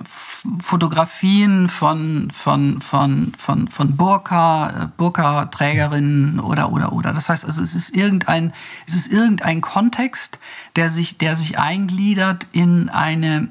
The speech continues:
in einen politischen Diskurs. Und der geht, und da kann man auch was erwarten. Und, ähm, abseits davon wird man einfach rigoros abgestraft. Und, ähm, mittlerweile ist es aber auch schon wieder so,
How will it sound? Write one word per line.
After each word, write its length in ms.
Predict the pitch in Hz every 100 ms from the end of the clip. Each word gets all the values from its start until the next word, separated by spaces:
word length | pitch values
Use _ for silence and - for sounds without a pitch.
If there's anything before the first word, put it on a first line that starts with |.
| -
in 140 | 156
einen 180 | - 151
politischen 420 | 139 170 160 160
Diskurs. 600 | 147 - 175 254 339 - - _ - - - - -
Und 160 | 175 170
der 140 | 151
geht, 420 | 143 139 185 294
und 160 | 160 160
da 60 | 165
kann 160 | 185
man 160 | 180 -
auch 120 | 143
was 160 | 147 -
erwarten. 760 | 139 143 139 208 - 254 269 - _ _ _ _ _ _ _ _ - - _
Und, 380 | - 185 180 175 -
ähm, 420 | 156 156 156 156 160 - - _ _ _ _ _ 190
abseits 420 | 190 208 185 -
davon 420 | 170 - 170 151
wird 140 | 147
man 140 | 147 147
einfach 400 | 151 151 - 165
rigoros 320 | 156 156 151
abgestraft. 880 | 220 - 135 - 131 131 - - - _ _ _ _ _ _ _ _ - -
Und, 400 | - 147 147 - -
ähm, 580 | 156 147 147 143 139 139 - - - - _ _ _ _ _
mittlerweile 960 | 143 165 165 143 139 139 135 151 214 294
ist 200 | 233 226
es 140 | 214
aber 260 | - 175 -
auch 100 | 180
schon 200 | 185 175
wieder 240 | 175 170
so, 400 | 160 165 170 175